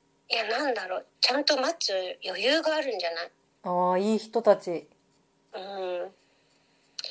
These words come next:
Speaker 2: すぐ言うよ。
Speaker 1: なんか、でも。
Speaker 2: え？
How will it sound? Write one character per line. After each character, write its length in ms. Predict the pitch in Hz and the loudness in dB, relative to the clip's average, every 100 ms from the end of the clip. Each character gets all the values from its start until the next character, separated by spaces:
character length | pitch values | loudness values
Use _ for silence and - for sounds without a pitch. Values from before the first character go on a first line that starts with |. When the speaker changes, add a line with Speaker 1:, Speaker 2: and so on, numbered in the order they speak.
| - - - - | -14 -18 -20 -8
Speaker 2:
す 200 | - 381 | 4 6
ぐ 60 | |
言 240 | 220 - 185 | 8 6 6
う 60 | |
よ。 100 | 180 | 6
Speaker 1:
な 80 | 180 | 4
ん 40 | |
か、 60 | 190 | 0
で 80 | 180 | -10
も。 240 | 175 180 _ _ _ _ _ | -12 -16 _ _ _ _ _
Speaker 2:
え？ 380 | 202 226 277 | 2 6 8